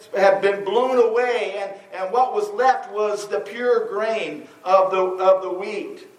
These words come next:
Uh, it, it was used of milk that had not been diluted.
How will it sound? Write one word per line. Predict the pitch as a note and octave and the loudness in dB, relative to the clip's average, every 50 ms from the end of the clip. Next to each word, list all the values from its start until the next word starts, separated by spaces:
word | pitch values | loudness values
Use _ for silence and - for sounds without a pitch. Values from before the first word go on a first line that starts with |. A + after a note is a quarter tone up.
| _ _ _ _ - - | _ _ _ _ -2 4
Uh, | G#3+ G#3+ G#3+ G#3 G#3 G3 F#3+ - - - | 6 8 8 8 6 2 2 0 -2 -4
it, | G3 G#3 G3 G#3+ A#3 G#3+ F#3+ - - G3 G3 F#3+ F#3 - - - - - | -2 -2 -2 -2 -2 -2 -4 -4 -6 -8 -10 -10 -10 -12 -18 -20 -12 -2
it | A#3 A#3+ B3 A#3+ | 2 4 4 4
was | A#3 A3+ - - | 4 2 0 -2
used | A3 C4+ D4+ D#4+ D#4 D4 C#4 B3+ - - | -2 0 0 2 2 0 -2 -2 -6 -6
of | - B3 A#3 A3 A3 F#3 G3 G#3+ | -2 0 0 0 0 -2 -6 -6
milk | B3+ D4 D4+ C4+ - - - - - - - - - - - _ - | -2 2 4 4 4 2 -2 -8 -12 -16 -18 -20 -20 -20 -20 _ -6
that | G#3 A3 A#3 | -4 -2 0
had | A#3 A#3+ A#3 A3+ - - | 2 4 4 2 2 2
not | B3 C4 B3+ B3 - A#3+ | 4 4 4 2 2 0
been | A#3 A#3 A#3 G#3+ - | -2 -2 -2 -4 -4
diluted. | G3 G#3 G#3+ G#3+ A3+ B3 B3+ B3 - - - - - | 0 4 4 4 4 2 0 -2 -4 -6 -10 -12 -14